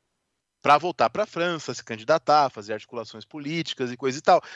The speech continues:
Mas um general abandonar o seu posto era proibido pelas, pelas leis da, da França revolucionária. E o Napoleão faz isso e ninguém ali tinha, é, <laughs> condições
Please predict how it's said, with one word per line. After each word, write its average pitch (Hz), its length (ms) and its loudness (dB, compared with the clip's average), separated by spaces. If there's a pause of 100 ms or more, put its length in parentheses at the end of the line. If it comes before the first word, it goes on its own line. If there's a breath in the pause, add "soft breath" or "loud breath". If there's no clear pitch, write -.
(160 loud breath)
Mas 131 160 4
um 143 100 -6
general 156 480 4
abandonar 139 440 -4
o 123 40 -8
seu 113 160 -14
posto 135 520 -12
era 135 140 0
proibido 190 500 -8 (800)
pelas, 117 320 6
pelas 113 300 0
leis 113 220 0
da, 107 200 4
da 92 160 -2
França 107 300 -8
revolucionária. 104 720 -2
E 98 100 -4
o 156 360 -8
Napoleão 143 360 4
faz 156 320 2
isso - 280 -10 (380 soft breath)
e 160 100 -4
ninguém 185 360 2
ali 139 240 2
tinha, 135 720 -2 (380 soft breath)
é, 107 120 0
<laughs> 139 240 0
condições 139 960 -4